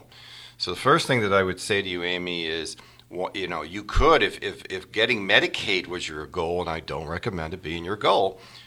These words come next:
there's no reason to sell your house to pay for it. Once your savings get down to about a hundred grand, you're gonna be able to apply for Medicaid, and they're gonna pay for it. So you'll stay in your home, but you're only gonna have about a hundred K left.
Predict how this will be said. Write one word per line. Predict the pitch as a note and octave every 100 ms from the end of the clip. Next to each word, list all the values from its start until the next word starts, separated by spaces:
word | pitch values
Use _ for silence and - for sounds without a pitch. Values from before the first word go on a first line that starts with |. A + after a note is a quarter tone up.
| _
there's | A#2
no | C#3+
reason | A#2 A#2+ A2
to | G2 F#2+
sell | - A2
your | G2+ F#2
house | E2+ A2+ F3 C3+ -
to | -
pay | - D#2+
for | D2 - D#2+ A#2+
it. | - - - -
Once | A#2+ D#3+ -
your | A2+
savings | - B2 D#3 D#3 F2+ E2+
get | - F2+
down | G2 F#2+
to | F2
about | F#2+ F2+
a |
hundred | E2 G#2+ F2 C#2+
grand, | G2 D3 F#2+ D#2+
you're | G2+
gonna | G#2
be | F2 F#2
able | F2 E2+
to | F2
apply | - - E2+
for | E2 D2
Medicaid, | G2 D3+ - E2+ E2 - - - - - -
and | G2
they're | B2+
gonna | C3
pay | D#2+ F2
for | C#2+ - -
it. | - _ _ _
So | -
you'll | G2+ D3
stay | - G#3
in | F#3+
your | B2
home, | G#2 G#3 D3+ B1+ - _ - - _ _
but | -
you're | A#2+
only | B2
gonna | A2+
have | G#2+
about | G2+ G2
a |
hundred | G2 F#2 F2+
K | - E2+
left. | F2 A#2+ - -